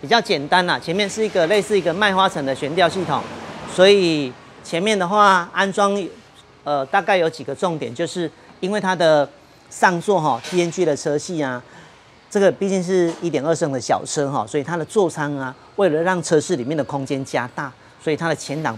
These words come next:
玻璃都是往前延伸的，所以它的上座是在这个地方。那在拆装的时候就稍微比较麻烦了哈，因为它上座有三颗螺丝，可是这三颗螺丝啊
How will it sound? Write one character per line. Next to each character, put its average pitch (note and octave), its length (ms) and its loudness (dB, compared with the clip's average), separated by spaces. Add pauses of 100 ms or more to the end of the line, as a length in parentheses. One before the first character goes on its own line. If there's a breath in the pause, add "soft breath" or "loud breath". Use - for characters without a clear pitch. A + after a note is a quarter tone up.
玻 C3+ 120 -4
璃 A#2 120 -4
都 C3 140 -4
是 B2+ 140 -4
往 A2 220 0
前 G#2 280 -10
延 G#2+ 180 -12
伸 A#2+ 260 -6
的， G2+ 100 -10 (280 loud breath)
所 F#3 100 0
以 E3+ 40 2
它 F#3 120 2
的 E3 60 4
上 F3 220 0
座 D#3+ 240 0 (300)
是 - 80 -18
在 F3 140 6
这 E3+ 140 -2
个 C#3+ 80 0
地 C#3+ 160 -4
方。 A#2+ 240 -4 (240 loud breath)
那 F#3+ 140 -2
在 G#3+ 140 0
拆 F#3 240 2
装 F3+ 160 -2
的 D3+ 60 -4
时 E3 40 -2
候 E3+ 80 4
就 F3 160 -2
稍 D#3+ 200 2
微 C#3+ 40 4
比 B2 80 -10
较 D#3+ 140 0
麻 C3 240 -2
烦 B2+ 260 -2
了 A#2 100 -4
哈， A#2+ 200 0 (420 loud breath)
因 F3 80 -4
为 F3+ 40 0
它 E3+ 120 2
上 F3 220 0
座 D#3+ 140 2
有 A#2+ 40 0
三 C#3+ 220 -4
颗 D3+ 140 0
螺 B2 180 0
丝， B2+ 340 -10 (240 loud breath)
可 D4 220 2
是 G3+ 180 0
这 G#3+ 120 2
三 F3+ 180 2
颗 F3+ 100 2
螺 D3+ 180 4
丝 D#3 180 -4
啊 C3 180 0